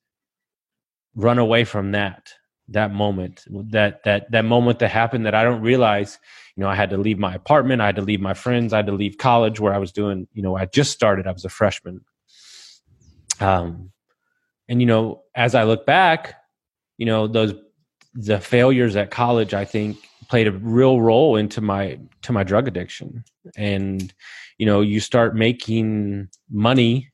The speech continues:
in the restaurant business and you think that money's gonna solve the problem because you don't have it. So I'm making money. Uh, I'm really good at my job. So people look up to me, and, and you don't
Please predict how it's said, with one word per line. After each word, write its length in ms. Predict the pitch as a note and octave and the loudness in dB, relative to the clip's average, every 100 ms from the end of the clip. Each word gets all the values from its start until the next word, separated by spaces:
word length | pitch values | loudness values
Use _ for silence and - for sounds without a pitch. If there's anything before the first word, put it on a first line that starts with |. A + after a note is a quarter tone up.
| - | -4
in 80 | G#2+ | -2
the 100 | G#2 | 2
restaurant 460 | A2 - A#2 G2+ | 0 0 -2 0
business 640 | G2+ F#2 G#2 G#2 - - - _ _ _ _ | -2 -2 -4 -6 -10 -16 -20 _ _ _ _
and 400 | G#2 G#2 G2+ G#2+ | -4 -2 -2 -2
you 160 | G#2+ G#2 | -2 -2
think 320 | - B2 A#2+ | 0 0 2
that 120 | G#2+ | 0
money's 400 | G#2+ A#2+ A#2+ G2 | 2 2 2 2
gonna 280 | B2 G#2 G2+ | 0 0 -2
solve 360 | - A2 G#2+ | 0 2 2
the 80 | G2+ | 0
problem 400 | F#2 B2 B2+ G2 | -2 2 2 0
because 440 | F#2 - G2 F2+ - _ - _ | -6 -8 -12 -12 -20 _ -20 _
you 80 | - | -6
don't 160 | F#2+ F2+ | -4 0
have 200 | A#2 A#2+ | 0 2
it. 200 | A2+ - - _ _ _ | 0 -2 -18 _ _ _
So 320 | - G2+ F#2+ F#2 | -6 -2 -2 -2
I'm 160 | F#2 | -2
making 260 | A2+ C3 C3 | 0 2 2
money. 480 | A#2+ A#2+ A#2 A2+ A2+ _ - | 4 2 0 -2 -6 _ -8
Uh, 360 | G2+ F#2+ F#2 F2+ | -4 -2 -2 -2
I'm 120 | G#2 | 0
really 240 | A#2 B2+ | 4 4
good 180 | G#2+ B2 | 4 2
at 60 | A2+ | 4
my 140 | A2 | 2
job. 360 | G#2+ A2+ A2 G#2+ | 2 2 2 -2
So 160 | - F#2 | -6 -8
people 320 | A2+ G#2 F#2+ | -8 -4 0
look 240 | A2+ A#2+ | 0 2
up 180 | B2+ A#2+ | 0 0
to 60 | - | -4
me, 360 | A#2 A2 G#2+ - | -2 0 -2 -4
and, 200 | G#2+ G2+ | -6 -8
and 340 | G2 A2 G#2+ | -4 -4 -2
you 80 | G#2+ | -2
don't 280 | A2+ G#2+ - | 0 0 -4